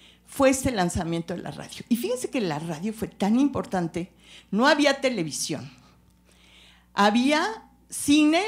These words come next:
pero el cine todavía no tenía audio, era el cine mudo, ¿no? Acá, como Charlie Chaplin y tal. Que luego también fue una desgracia, porque cuando empezó el cine sonoro, pues lo mismo, había actrices y actores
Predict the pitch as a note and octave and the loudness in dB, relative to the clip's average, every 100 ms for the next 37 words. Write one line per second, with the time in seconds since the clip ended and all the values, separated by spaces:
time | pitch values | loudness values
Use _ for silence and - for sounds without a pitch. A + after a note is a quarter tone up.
0 | A4 A#3 A3 A3 - C4 C#4 C4+ B3 A#3+ | 0 0 2 0 0 0 0 0 2 4
1 | A3+ A3 A3 A3 G3+ F#3 F#3+ G#3+ - E3+ | 2 0 -2 -2 -2 0 -2 -2 0 0
2 | F3 D3 C3 C3+ D#3+ F3 - E3+ E3+ E3 | 2 -2 -6 -10 -8 -8 -4 -4 -2 -2
3 | C#3+ C3 A#2 - - - - - - - | -4 -6 -12 -12 -12 -12 -16 -18 -16 -16
4 | - - - C#3+ - - - - - - | -16 -16 -16 -16 -14 -16 -16 -20 -20 -20
5 | - _ - - - G#3 C#4 A3+ F#3 G3 | -20 _ -20 -20 0 6 6 6 4 2
6 | G3 A#3 A3+ A3 A3 A3 B3+ D4+ C#4 F3+ | 2 2 2 4 4 2 0 2 2 0
7 | E3 E3+ D#3 E3 D#3+ D#3+ - B3 B3 C4+ | 0 0 0 0 0 -2 2 2 4 4
8 | C4+ D4 D4 A#3+ C4+ C4 A#3 G3 E4 - | 4 4 6 8 10 10 10 8 4 -4
9 | - _ _ _ _ _ - - - _ | -20 _ _ _ _ _ -20 -20 -20 _
10 | D#4+ D4+ D#4+ E4+ G4 G#4 D#4+ D#4+ D#4+ A#3 | 4 6 6 6 2 -2 0 2 2 4
11 | A#3 C#4 D#4 - C4+ C4+ D4+ B3+ A3 - | 6 4 2 0 0 0 0 0 0 2
12 | A#3+ A#3 B3 G#4+ - | 4 6 4 0 -8